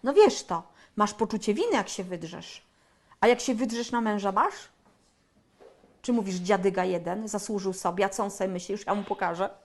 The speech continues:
Tak? Hmm, jest jakby inne nastawienie, nie?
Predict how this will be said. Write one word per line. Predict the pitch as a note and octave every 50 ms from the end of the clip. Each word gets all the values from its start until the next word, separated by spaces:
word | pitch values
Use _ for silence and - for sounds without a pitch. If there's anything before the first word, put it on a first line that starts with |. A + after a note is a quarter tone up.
| _ _ _ _ _ _ _ _ _ _ _ _
Tak? | _ G#3+ C4+ D4+ F#4 - - _ -
Hmm, | C4 D4 A4 A4+ G#4+ E4+
jest | F4 - -
jakby | A#3+ A#3 A3 A3+ G#3+
inne | - - - D#4+ A4+ C5 C5 C5 C5+ C5+ A#4+ A4
nastawienie, | G4 - - - - D#4 C#4+ C#4+ A3+ F#3+ G3 - - -
nie? | - A#3 A#3